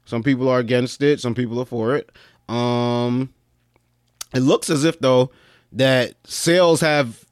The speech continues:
have risen since the announcement, um, of pre-orders for, uh, the issue, I guess, when he comes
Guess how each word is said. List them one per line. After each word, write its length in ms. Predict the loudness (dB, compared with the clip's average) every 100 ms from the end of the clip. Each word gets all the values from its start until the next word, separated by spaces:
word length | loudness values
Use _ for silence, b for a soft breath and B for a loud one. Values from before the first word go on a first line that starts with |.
| -4
have 280 | 0 0
risen 460 | 2 2 2 -2 -6 -12
since 260 | -4 -4 -2
the 160 | -2
announcement, 560 | 0 0 -2 -2 -4 -6 b b b b
um, 480 | -2 2 2 2 2
of 160 | 0 -2
pre-orders 560 | -2 2 2 4 2
for, 480 | 0 2 4 2 0 -2
uh, 400 | -4 -2 -2 -4
the 200 | -6 -4
issue, 260 | -4 -2 -2
I 60 |
guess, 180 | -2 -4
when 80 | -4
he 60 |
comes 360 | -2 -2 -2 -8